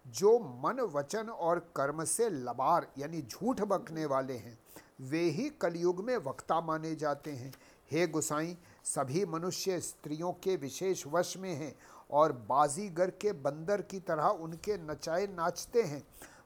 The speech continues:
ब्राह्मणों को शूद्र ज्ञानोपदेश करते हैं और गले में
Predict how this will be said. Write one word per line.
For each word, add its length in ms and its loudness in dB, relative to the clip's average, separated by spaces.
ब्राह्मणों 640 2
को 280 4
शूद्र 500 0
ज्ञानोपदेश 840 2
करते 420 -2
हैं 140 -2
और 280 0
गले 440 6
में 260 -2